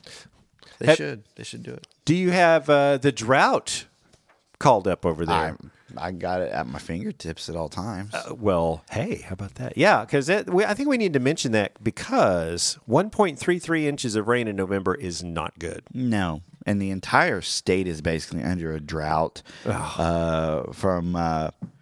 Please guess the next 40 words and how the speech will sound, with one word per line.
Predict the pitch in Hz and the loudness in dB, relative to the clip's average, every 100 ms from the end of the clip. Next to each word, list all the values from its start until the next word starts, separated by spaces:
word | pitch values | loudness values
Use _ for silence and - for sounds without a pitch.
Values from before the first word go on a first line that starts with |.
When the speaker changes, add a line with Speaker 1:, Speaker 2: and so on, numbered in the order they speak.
| _ | _
Speaker 1:
you | - | -4
know, | 101 | -4
Christian | - 127 - 113 | 0 -2 0 -2
County | 113 107 104 | 0 0 0
into | 95 | -2
Springfield, | 80 - 113 107 95 101 92 | -2 -4 -2 -2 -2 -4 -2
Greene | 92 90 | -4 -4
County, | 90 87 92 | -2 -2 -2
they're | 90 95 92 | 0 2 2
all | 92 - | 2 0
abnormally | 85 87 87 92 92 85 | -2 -2 -2 -2 -2 -4
dry. | 76 85 82 85 | -2 0 0 0
We | 82 85 117 180 175 | -2 0 0 0 2
are | 107 110 113 | 4 4 4
the | 90 - | -2 -2
only | 95 131 143 139 139 131 _ _ | -2 0 -2 -2 -4 -4 _ _
place | - 110 107 104 - - - | -2 -2 0 -4 -8 -10 -6
in | 123 143 | -6 -4
the | 139 | -6
state, | 120 - - 123 85 78 | -4 -6 -2 0 0 -4
the | - 78 | -6 -4
southern | - - 113 127 143 143 143 - | -2 2 4 4 2 -2 -6 -6
tier | - 139 139 | -4 0 0
of | 131 | -2
counties | - 113 95 - 82 80 | -2 0 0 -2 -4 -4
in | - 98 107 | -4 -4 -2
the | 107 | -4
state, | - - 90 82 | -4 0 0 0
from | - 78 76 - - - - | -4 -4 -4 -8 -16 -20 -6
McDonald | 92 85 98 110 107 | -4 2 4 4 0
County | 101 101 104 | -2 0 -2
to | - 90 | -2 -2
our | 80 73 | 0 0
west, | 87 107 107 - | 2 4 2 0
all | 78 98 101 | 2 2 4
over | 104 104 | 2 2
to | 110 | -2
the | |
Boot | 98 95 69 | -2 -2 0
Heel, | 80 80 | -2 -2